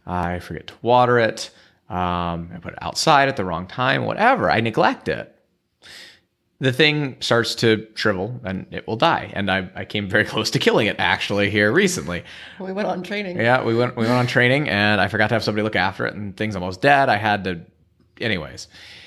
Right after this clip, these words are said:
Speaker 2: It's in a much better place now.
Speaker 1: It's
Speaker 2: It
Speaker 1: in a
Speaker 2: is,
Speaker 1: much
Speaker 2: it
Speaker 1: better
Speaker 2: is,
Speaker 1: place now.
Speaker 2: it is more green and fluffy.
Speaker 1: It
Speaker 2: It
Speaker 1: is.
Speaker 2: is. It took a lot of care and work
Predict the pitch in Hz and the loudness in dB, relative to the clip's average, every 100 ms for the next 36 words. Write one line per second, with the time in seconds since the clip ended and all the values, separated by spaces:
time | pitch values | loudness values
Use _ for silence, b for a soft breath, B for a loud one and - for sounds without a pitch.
0 | B B B - 220 254 220 226 208 180 | B B B -16 -8 -6 -6 -8 -10 -10
1 | 185 170 - 127 123 156 175 165 165 175 | -8 -8 -8 -4 0 2 4 4 4 4
2 | 160 143 127 110 269 185 226 226 240 208 | 2 4 2 4 2 2 2 0 0 -2
3 | 220 - 185 190 190 202 190 - 175 170 | 0 -2 0 2 2 2 0 -2 0 -2
4 | 180 165 156 160 113 - 104 92 82 87 | 2 2 2 -2 0 2 4 4 2 2
5 | 180 180 170 165 170 175 175 185 180 170 | 0 0 2 4 4 4 2 0 0 2
6 | 156 208 - - | 0 2 0 -2